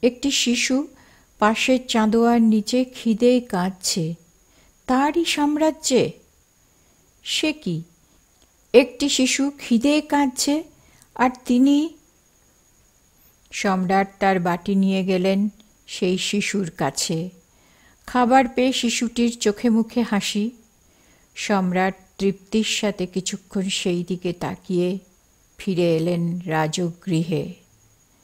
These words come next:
তারপর কলসি থেকে জল আর রাজপালঙ্কে পরম তৃপ্তিতে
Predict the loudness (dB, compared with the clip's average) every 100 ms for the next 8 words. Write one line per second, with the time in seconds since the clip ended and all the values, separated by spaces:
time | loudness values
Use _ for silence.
0 | _ -20 -20 _ _ 0 2 2 2 0
1 | 2 2 2 2 -2 -2 -2 0 0 0
2 | 0 0 -2 -4 -8 _ _ _ _ _
3 | _ -12 -6 -2 -2 -4 -2 -2 -2 -4
4 | -6 -2 -2 0 0 -2 -2 0 -2 -4
5 | -14 _ _ _ 0 2 4 4 2 0
6 | -4 -4 -4 -6 0 2 0